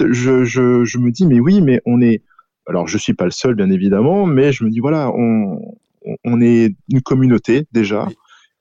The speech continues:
Speaker 1: Et, euh, et je me dis, « Bon, bah voilà, je suis content de faire partie de quelque chose, d'une, de, d'autres personnes qui aiment cette musique et qui aiment la partager et la défendre. » Mais vraiment, euh, après, ça a été vraiment parfois difficile. C'est-à-dire qu'on,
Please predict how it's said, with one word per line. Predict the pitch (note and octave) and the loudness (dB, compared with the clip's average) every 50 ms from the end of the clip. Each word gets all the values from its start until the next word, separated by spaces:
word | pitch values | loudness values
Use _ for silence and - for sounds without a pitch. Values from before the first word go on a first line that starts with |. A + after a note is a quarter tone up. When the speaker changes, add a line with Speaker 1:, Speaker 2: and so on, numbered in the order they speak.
| _ - | _ -2
Speaker 1:
Et, | B2+ C#3+ D#3 D#3 D3 | 0 2 2 2 2
euh, | B2+ A#2 G#2+ A2 G#2 G#2+ A2 G2 F#2+ F#2+ F#2+ F#2+ F#2 - F2 - - | 2 2 2 0 0 0 -2 -2 -2 -2 -2 -2 -2 -2 -4 -2 -2
et | - A#2 | -2 -2
je | G#2+ A2 | -2 -2
me | A2+ A#2 | -4 -4
dis, « | B2 C3+ | -6 -4
Bon, | A2+ A#2+ C3+ D#3+ | -2 -2 0 0
bah | F3 C3+ | 2 2
voilà, | A2+ G#2+ B2+ D#3 | 0 0 0 -2
je | - - | -4 -6
suis | - C3 A#2+ | -8 -8 -8
content | - - C#3+ C3+ - F3+ | -4 -4 -4 -2 -2 -4
de | G3+ | -4
faire | - - C3 A#2 | -2 -4 -8 -6
partie | - C3 B2+ - - - | -6 -10 -12 -8 -8 -8
de | D#3 - | -8 -4
quelque | _ B2+ A#2+ - - A#2+ | _ -4 -4 -2 -4 -6
chose, | A2+ - D3+ E3 E3 C#3 | -2 0 2 2 2 0
d'une, | A2 G#2 G2+ G#2+ G#2 G2+ | -2 -4 -2 -2 0 0
de, | G2+ G2 - G1+ - - F2+ - G1+ - - - - _ | -2 -2 -4 -4 -4 -4 -4 -4 -6 -6 -8 -14 -16 _
d'autres | - D#3+ D#3+ - | -2 -2 -2 0
personnes | - C3 - - - C#3 C3+ | -4 -6 -4 -4 -6 -6 -6
qui | - - B2+ | -4 -2 -2
aiment | A#2+ A#2+ | -2 -2
cette | - A#2+ A2 - _ | -2 -6 -6 -6 _
musique | A#2 A2+ A2+ C#3 F3 G3 F#3+ - | -6 -4 -2 0 0 0 0 0
et | - - | -4 -4
qui | - - - A#2+ | -4 -6 -4 -2
aiment | B2+ C3+ B2+ | 0 0 0
la | A#2 A2 | -2 -4
partager | - A2+ - _ A#2 A2+ G#2+ D#3 E3 | -6 -10 -6 _ -2 -2 0 2 2
et | D#3 | 2
la | A#2+ G#2+ G2 | 2 2 0
défendre. » | F#2+ G2 - - - D3 E3+ E3 B2 G2 - _ _ _ _ _ - - _ _ _ | 0 -4 -4 -4 -6 -6 -6 -6 -8 -12 -18 _ _ _ _ _ -20 -20 _ _ _
Mais | A2 A2 | -2 -2
vraiment, | G#2+ A2+ B2+ C3+ D3+ E3+ F3 D#3 B2+ G#2 | 0 0 0 0 0 0 0 0 0 -2
euh, | - - - - - - - - - - - - _ _ - - - | -2 -4 -4 -6 -8 -10 -12 -14 -18 -20 -20 -20 _ _ -18 -12 -8
après, | G#2 G#2+ - - - - F3+ | -8 -8 -8 -8 -4 -2 -2
ça | E3 - - A2+ | -2 -2 -2 -2
a | |
été | G#2 - A#2 | -2 0 -2
vraiment | G#2 G#2+ A2+ B2+ C#3+ C#3+ C3+ - _ _ | -2 -2 -2 -2 -2 -2 -4 -8 _ _
parfois | - G#2+ - - - C#3+ B2+ | -10 -10 -10 -4 -2 -2 -2
difficile. | A#2 G#2+ A#2+ B2+ C3+ - - D3+ D3+ - - D#3+ D3 B2 | -2 -2 -4 -4 -4 -2 -4 -4 -6 -2 -2 -2 -2 -2
C'est-à-dire | - - G#2+ A2 A2 A#2 - | -6 -6 -4 -4 -4 -4 -6
qu'on, | - - A2 A2 G#2+ - | -6 -4 -2 -2 -2 -4